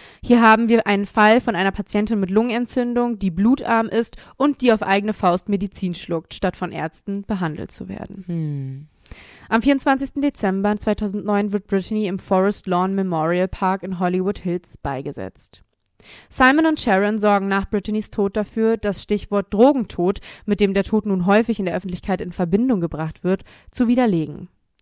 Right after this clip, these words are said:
Speaker 1: Sie betonen, die Realität sei, dass Brittany einen Großteil ihres Erwachsenenlebens auf verschreibungspflichtige Medikamente angewiesen war, um mit chronischen Schmerzen, die sie bei einem Autounfall erlitten hatte, fertig zu werden,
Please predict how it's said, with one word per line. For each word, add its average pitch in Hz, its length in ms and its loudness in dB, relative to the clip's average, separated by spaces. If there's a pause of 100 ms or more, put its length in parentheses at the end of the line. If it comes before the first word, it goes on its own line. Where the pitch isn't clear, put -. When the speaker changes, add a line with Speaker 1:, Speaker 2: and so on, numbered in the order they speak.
(300)
Speaker 1:
Sie 240 100 2
betonen, 285 400 6
die 269 100 4
Realität 226 640 2
sei, 226 140 4
dass 208 180 0
Brittany 220 400 0
einen 185 220 -4
Großteil 180 680 0
ihres 175 280 -4
Erwachsenenlebens 170 840 -4 (280)
auf 214 160 4
verschreibungspflichtige 214 960 0
Medikamente 208 680 0
angewiesen 175 600 0
war, 165 260 0 (260)
um 226 140 2
mit 226 140 2
chronischen 247 480 2
Schmerzen, 185 540 -2
die 202 120 -4
sie 196 140 -4
bei 196 80 -2
einem 202 220 -4
Autounfall 175 600 -4
erlitten 165 440 -4
hatte, 165 240 -6
fertig - 420 -4
zu 156 160 -12
werden, 165 320 -4